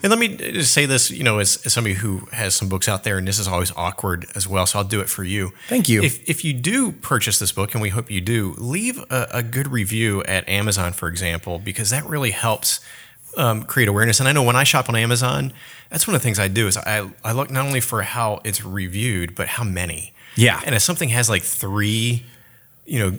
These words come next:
Speaker 1: five-star reviews, you're kinda like, "All right, well, that was the mother, the wife, and, you know, the author himself who,
Speaker 2: R-,
Speaker 1: who did that
Speaker 2: sure,
Speaker 1: review."
Speaker 2: sure.
Speaker 1: And it doesn't have the credibility when you see dozens of people, at least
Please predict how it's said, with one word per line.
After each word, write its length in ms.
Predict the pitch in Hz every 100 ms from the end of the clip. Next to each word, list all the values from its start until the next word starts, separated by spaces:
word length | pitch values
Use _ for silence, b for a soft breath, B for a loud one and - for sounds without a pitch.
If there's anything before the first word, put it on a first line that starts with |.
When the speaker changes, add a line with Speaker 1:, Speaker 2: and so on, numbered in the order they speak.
| -
Speaker 1:
five-star 420 | - 113 104 - 117
reviews, 600 | 104 98 104 107 101 -
you're 100 | 110
kinda 180 | 131
like, 140 | 113 104
"All 140 | 113
right, 260 | 107 107 -
well, 160 | 98
that 200 | 98 110
was 320 | 110 98 - -
the 240 | - 117
mother, 500 | 101 101 101 98 98
the 140 | 92 92
wife, 500 | 92 90 92 - 92
and, 380 | 85 82 92 95
you 140 | - -
know, 160 | 82 82
the 120 | 92
author 320 | 87 90 87
himself 440 | 78 - 87 80 -
who, 60 |
Speaker 2:
R-, 60 | 156
Speaker 1:
who 60 |
did 80 | 156
that 60 | 147
Speaker 2:
sure, 400 | - - 120 131
Speaker 1:
review." 260 | 80 80 80 -
Speaker 2:
sure. 380 | B - 120 95 92
Speaker 1:
And 140 | 131
it 140 | 123
doesn't 200 | 139 139
have 120 | 139 123
the 60 |
credibility 500 | - 123 104 117 113
when 140 | 98 101
you 100 | 107
see 500 | - 110 101 92 95 87
dozens 540 | 87 95 107 101 95 90
of 160 | 87
people, 380 | - 95 - 87
at 100 | -
least 580 | 90 92 78 - - -